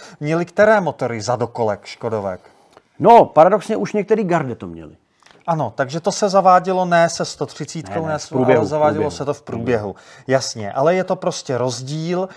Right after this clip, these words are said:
Speaker 1: proti motoru pro Favorit, který tohle měl řešené jinak.
Speaker 2: Měl to řešený jinak, ano.
Speaker 1: Ano, takže to je další rozdíl. Hele, takže těch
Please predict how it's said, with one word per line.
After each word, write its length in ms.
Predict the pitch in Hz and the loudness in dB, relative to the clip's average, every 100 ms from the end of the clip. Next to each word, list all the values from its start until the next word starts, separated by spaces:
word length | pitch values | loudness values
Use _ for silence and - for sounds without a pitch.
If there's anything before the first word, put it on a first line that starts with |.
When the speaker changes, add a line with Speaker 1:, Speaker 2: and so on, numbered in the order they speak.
| - - 156 | -20 -12 -8
Speaker 1:
proti 440 | - 170 160 175 | 0 0 0 -4
motoru 420 | 151 131 151 139 | -6 -2 -2 -2
pro 200 | 131 135 | -4 -6
Favorit, 640 | 120 - 123 131 131 127 - | -6 -4 0 0 0 -4 -8
který 340 | - 127 117 | -6 -4 -4
tohle 280 | - 110 120 | -10 -8 -8
měl 240 | 113 113 | -8 -8
řešené 520 | 104 110 - 107 104 98 | -10 -10 -10 -8 -6 -8
jinak. 300 | 92 87 - - - | -12 -14 -18 -20 -14
Speaker 2:
Měl 120 | 104 | -12
to 100 | 101 | -12
řešený 300 | 92 - 87 | -14 -16 -18
jinak, 180 | 85 82 87 | -18 -20 -20
ano. 160 | 82 _ _ _ - | -20 _ _ _ -10
Speaker 1:
Ano, 260 | 127 113 - _ _ - | -8 -8 -10 _ _ -12
takže 240 | 123 160 | -8 -4
to 100 | 190 | -2
je 60 | 190 | -2
další 320 | 185 - 196 | -2 -6 -8
rozdíl. 320 | 196 185 156 | -8 -8 -6
Hele, 200 | 165 202 | -4 -6
takže 240 | 170 143 | -6 -12
těch 280 | 156 175 - | -10 -12 -10